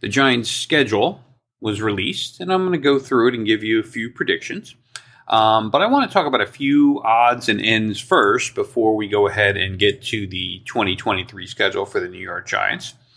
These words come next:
So let's do that. Um, let's see. Saquon Barkley is annoying, uh, at this point. I wish the Giants had traded him or maybe released him and drafted a different running back higher up or something. Who knows? But, um, Barkley does not deserve ten million a year.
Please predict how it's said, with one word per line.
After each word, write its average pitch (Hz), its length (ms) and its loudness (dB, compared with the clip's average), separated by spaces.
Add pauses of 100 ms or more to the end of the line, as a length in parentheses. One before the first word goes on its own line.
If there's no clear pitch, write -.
(440)
So 143 260 -2
let's 208 220 -4
do 147 140 -4
that. - 260 -6 (100)
Um, 117 640 0 (160)
let's - 160 -6
see. - 260 -8 (400)
Saquon 160 400 2
Barkley 135 380 4
is 127 100 2
annoying, 107 460 2 (100)
uh, 101 300 2
at 98 120 -4
this 110 140 -2
point. 120 320 -4
I 113 60 -2
wish 107 180 0
the 107 60 -6
Giants 101 300 -2
had 101 100 -10
traded 95 340 2
him 110 200 -10 (280)
or 95 80 -8
maybe 104 200 0
released 101 460 -2
him 104 140 -6
and 95 80 -10
drafted 107 380 -4
a 92 60 -4
different 101 360 -6
running 127 260 2
back 120 280 2
higher 123 340 4
up 120 180 2
or 101 60 -4
something. 113 540 -2
Who 117 80 -14
knows? - 400 -14
But, - 340 -10
um, 98 400 -2 (640)
Barkley 151 340 2
does 117 160 2
not 107 220 0
deserve 98 340 0
ten 98 240 -2
million 95 260 -4
a 90 40 -14
year. 185 640 2